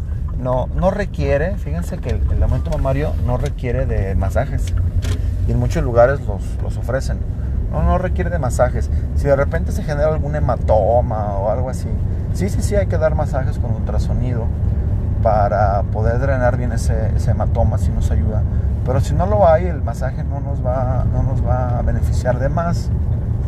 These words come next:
para nada. ¿Sale? No, no nos va a ayudar a nada de esto, para que tengan esa, eso en mente.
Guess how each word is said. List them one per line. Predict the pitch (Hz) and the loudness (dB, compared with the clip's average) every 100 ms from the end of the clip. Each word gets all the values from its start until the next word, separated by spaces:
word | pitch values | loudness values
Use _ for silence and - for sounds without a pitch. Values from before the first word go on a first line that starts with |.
| - - | -2 0
para | 120 | 2
nada. | 123 131 120 - - - - - - - | 2 2 2 0 -2 -4 -2 -2 -2 -2
¿Sale? | - - - | -2 0 0
No, | - | 0
no | 131 | 0
nos | 147 143 | 0 2
va | 135 | 0
a | |
ayudar | 127 120 113 | 0 0 -2
a | 101 | -2
nada | 107 110 120 | -2 -2 -2
de | 107 | -4
esto, | - - - - - - - - - - - | -4 -4 -2 -2 -2 -2 -2 0 0 0 2
para | 107 98 | 2 2
que | 98 | 0
tengan | 104 110 117 | 0 0 2
esa, | 117 110 117 110 104 - - - 110 | 0 0 0 0 0 -2 -2 -2 0
eso | 113 - | 0 0
en | 107 | 2
mente. | - - - | 0 0 0